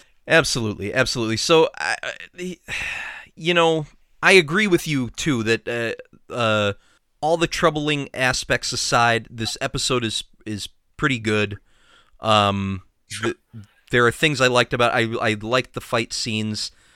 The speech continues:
Uh, I like the, uh, exhibition of, uh, of all the characters', uh, abilities, uh, and stuff like that. Um, <sighs> I, I'll give it,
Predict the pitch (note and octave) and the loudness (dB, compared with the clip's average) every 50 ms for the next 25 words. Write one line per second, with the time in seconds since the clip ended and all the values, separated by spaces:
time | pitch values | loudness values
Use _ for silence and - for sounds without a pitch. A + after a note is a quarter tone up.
0 | _ _ _ _ - - G#2+ G2+ G2+ G2 G2 G2 G2 G2 F#2+ - - - G#2+ A2 | _ _ _ _ -4 -2 0 2 2 2 2 0 0 -2 -2 -6 -6 -4 -4 -4
1 | G#2 G#2 A2+ A#2+ B2 A#2 - - - - A#2 G#2+ G#2 G#2 G2+ G2+ F#2 _ _ - | -2 -2 0 0 -2 -2 -4 -8 -4 -2 -2 0 0 -2 -4 -4 -6 _ _ -14
2 | - G2+ G2 F#2+ F#2 F2+ F2+ E2+ - _ _ _ _ _ - C#3+ D3 - - - | -10 -10 -8 -8 -8 -10 -12 -14 -16 _ _ _ _ _ -6 -6 -6 -4 -4 -6
3 | B2+ A2 C#3 C3+ - - C3+ A#2+ A#2 A2 G2+ G#2 - - A2 G#2+ G2+ G2+ G2+ G2+ | -4 -4 -2 -2 -2 -2 -2 -2 -4 -6 -8 -12 -10 -6 -4 -2 -2 -2 -2 -4
4 | - E2+ A2 G2 A2 A2 G#2 G#2 G#2 - - A#2+ A#2 A2 - - A2+ G#2+ G2+ G2 | -4 -6 -6 -4 -4 -4 -4 -6 -8 -6 -2 -2 -2 -2 -2 -4 -6 -6 -4 -6
5 | F#2 - - - G2+ F#2+ F#2+ F#2 - - G#2 F#2+ A2 B2 B2 B2 A#2+ A#2+ A#2+ A#2 | -6 -8 -8 -8 -6 -6 -6 -6 -8 -10 -8 -4 -2 -2 -2 -2 -2 -4 -4 -6
6 | A#2 A#2 - - - - - - - - - - - - - - - - G#2 G2+ | -6 -6 -8 -10 -10 -12 -16 -20 -20 -20 -20 -20 -20 -20 -20 -12 -6 -2 -2 0
7 | G2+ G#2 - A#2 A2 - - - B2 A2 - - A#2 G#2+ - - A2+ A2+ A2 - | 0 0 -2 -4 -4 -4 -2 0 0 0 0 0 -2 -2 2 2 4 4 4 2
8 | - - - - - - - - - - - - A2+ A2 G#2+ G#2 G2+ G2+ G2+ G2 | -2 -8 -20 -20 -20 -20 -20 -20 -20 -6 2 4 6 6 6 6 4 0 -2 -6
9 | G2 - - - - - - - - - - - - - - - - - - - | -8 -10 -14 -18 -18 -18 -18 -18 -20 -20 -20 -20 -20 -20 -18 -18 -16 -16 -16 -16
10 | - - - - - - - - - - C3+ B2+ A#2 - - - - - A2 - | -16 -16 -16 -16 -16 -14 -12 -10 -8 -8 -8 -8 -10 -12 -14 -12 -10 -8 -8 -8
11 | - - - C#3 C3+ - - - E3 D#3+ C#3 D#3+ D3 - - - | -6 -2 -2 -2 -2 -2 0 0 0 2 2 0 -2 -2 -6 -18